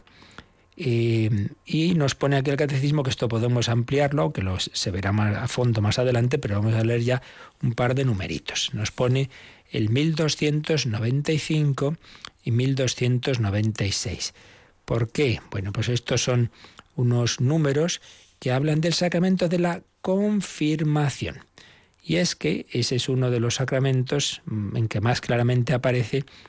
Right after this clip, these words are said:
ese aspecto de la unción que nos marca, la unción que deja en nosotros un sello. Aquí la imagen, pues, es como, como esos animalitos que un ganadero marca para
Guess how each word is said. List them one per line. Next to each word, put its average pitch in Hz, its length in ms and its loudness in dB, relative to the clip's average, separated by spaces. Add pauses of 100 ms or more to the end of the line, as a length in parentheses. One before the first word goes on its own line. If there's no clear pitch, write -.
(180)
ese 127 240 0
aspecto 127 560 -2
de 127 340 -2
la 113 280 0
unción 170 680 0 (120)
que 127 140 -2
nos 113 240 0
marca, 120 580 -2 (480)
la 123 140 2
unción 160 640 0
que 113 160 -2
deja 120 240 -2
en 135 100 2
nosotros 135 560 -2
un 151 300 0
sello. 92 500 -2 (460)
Aquí - 180 -6
la 120 120 2
imagen, 151 440 2
pues, 139 220 -2
es 139 120 0
como, 104 360 -2 (280)
como - 180 -4
esos 110 180 0
animalitos 131 720 2
que 104 180 -4
un 110 120 -2
ganadero 113 480 0
marca 156 480 2
para 113 320 -2